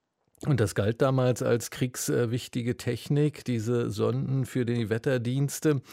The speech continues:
Also Wense arbeitet für den Krieg, kann man sagen. Ähm, so ganz klar ist mir nicht geworden aus Ihrem Buch, was für eine Haltung er eigentlich hat zum Nationalsozialismus und auch zu seiner eigenen Tätigkeit da. Wie würden Sie das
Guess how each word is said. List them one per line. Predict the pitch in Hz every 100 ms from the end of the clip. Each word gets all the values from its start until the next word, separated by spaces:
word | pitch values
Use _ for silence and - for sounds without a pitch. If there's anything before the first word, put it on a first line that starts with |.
| - - - -
Also | 120 120 110
Wense | 123 170 165 -
arbeitet | 131 160 160 -
für | 143
den | 131
Krieg, | - 196 220 -
kann | - 147
man | 156 143
sagen. | 135 147 165 190 196 - - - -
Ähm, | 135 139 143 147 139 - - - -
so | 143 139
ganz | 165 190
klar | - 185
ist | -
mir | 185
nicht | -
geworden | 170 165 170
aus | 147
Ihrem | 156 160 147
Buch, | 180 -
was | 123 127 160
für | - 180
eine | 160 135 113
Haltung | 139 156 156 143
er | 127 117
eigentlich | 127 120 110 110
hat | -
zum | - 107
Nationalsozialismus | 101 - 113 101 92 101 98 - 117 107 107 127
und | 147 -
auch | -
zu | 139
seiner | 131 123 117 - - -
eigenen | - 123 120 120
Tätigkeit | - 110 98 104 - - 90 87
da. | 104 95 95
Wie | 107 110 135
würden | 143 135 127 117
Sie | -
das | 127 135 - -